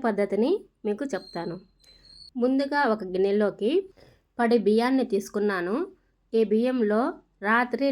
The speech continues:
నీళ్లు పోసి ఉదయం వరకు నాననివ్వాలి. తర్వాత ఈ బియ్యాన్ని ఒక బొరకల గిన్నెలోకి వడపోసి తడిగా ఉన్నప్పుడే పిండి పట్టించుకోవాలి. పడి బియ్యానికి ఒక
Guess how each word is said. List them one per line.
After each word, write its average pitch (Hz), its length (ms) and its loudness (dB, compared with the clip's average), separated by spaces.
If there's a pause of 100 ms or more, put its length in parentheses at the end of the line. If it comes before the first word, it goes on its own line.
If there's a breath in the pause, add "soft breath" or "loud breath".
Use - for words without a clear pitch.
నీళ్లు 226 300 2
పోసి 190 340 -2 (400)
ఉదయం 254 380 4
వరకు 214 240 0 (100)
నాననివ్వాలి. 185 680 0 (460)
తర్వాత 247 440 2 (680)
ఈ 233 80 6 (120)
బియ్యాన్ని 226 560 4 (500)
ఒక 214 100 -2 (120)
బొరకల 233 400 4
గిన్నెలోకి 240 560 2
వడపోసి 208 520 2 (580 soft breath)
తడిగా 294 360 6 (100)
ఉన్నప్పుడే 220 460 2 (300)
పిండి 233 280 4
పట్టించుకోవాలి. 170 760 -4 (880 soft breath)
పడి 240 280 6
బియ్యానికి 254 640 4 (460)
ఒక 220 140 -4